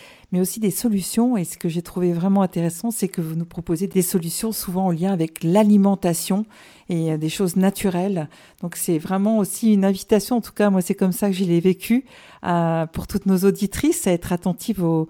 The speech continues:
aux manifestations finalement de notre corps, à prendre soin de notre santé. Et donc, euh, ben, un immense merci. On, on est aussi dans l'émerveillement de ce corps féminin créé par Dieu. Donc, merci beaucoup, euh, chère doctoresse, euh,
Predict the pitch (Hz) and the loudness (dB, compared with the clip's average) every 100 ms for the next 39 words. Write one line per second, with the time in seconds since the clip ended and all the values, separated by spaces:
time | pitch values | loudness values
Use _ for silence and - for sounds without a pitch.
0 | - - - 175 185 190 180 214 - 196 | -8 -18 -2 2 6 6 6 4 4 0
1 | - 233 220 196 180 196 180 175 - 180 | 2 -2 0 0 2 2 2 0 0 0
2 | - 233 269 262 180 - 180 170 165 220 | 4 4 4 0 -6 -4 -2 -2 -2 2
3 | 208 185 175 - 185 170 214 247 - - | 2 2 -2 -4 -4 0 0 0 -6 -20
4 | - - 165 185 175 - 170 160 151 151 | -20 -10 -6 -4 -6 -2 -2 0 -4 -6
5 | - 165 170 175 185 - - 170 - - | -6 -2 0 0 -2 -4 -4 -4 -4 -6
6 | 196 208 165 147 - - - 180 175 185 | -4 -4 -4 -10 -18 -12 0 2 4 2
7 | 175 220 180 160 180 214 196 208 185 196 | 0 0 2 4 4 4 4 4 4 2
8 | 214 165 151 - - - 240 214 - 202 | 2 0 0 -4 -2 4 4 4 0 2
9 | 185 180 170 208 - 185 180 170 160 160 | 4 4 2 -2 -4 -4 -2 -2 -2 -2
10 | 165 - _ - - - - 180 - 175 | -2 -4 _ -20 -20 -18 -6 -6 -2 0
11 | 180 - - 170 220 - 254 277 175 160 | 0 -2 -4 -2 -2 0 0 2 2 0
12 | 165 - - - - - 196 185 185 196 | -4 -16 -20 -20 -20 -6 -2 0 -2 -2
13 | 180 175 - 175 160 170 185 | -2 -2 -2 -2 0 0 -4